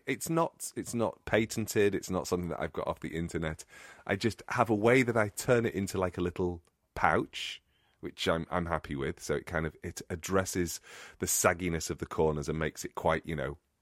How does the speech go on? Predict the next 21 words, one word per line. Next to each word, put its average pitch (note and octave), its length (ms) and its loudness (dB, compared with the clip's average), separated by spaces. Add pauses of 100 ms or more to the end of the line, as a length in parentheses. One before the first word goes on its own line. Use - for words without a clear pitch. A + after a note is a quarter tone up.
(160)
coherent. E2 720 -2 (640)
And F#2+ 140 -2
then A2 180 4
I, G#2+ 220 0 (400)
um, F2+ 500 4 (140)
I, F#2+ 160 0
I G2 60 0
fold A2 420 2
my F#2+ 380 0 (1160)
duvet G#2 360 2
cover E2+ 340 2
around E2+ 380 4
it, C#2 340 -10 (640)
and F2+ 200 -4
then, G2 260 2
and E2+ 120 -8
this - 160 -4
is C#3+ 100 -8
my A#2+ 120 -6
favourite E2+ 420 -2
thing B1 160 -8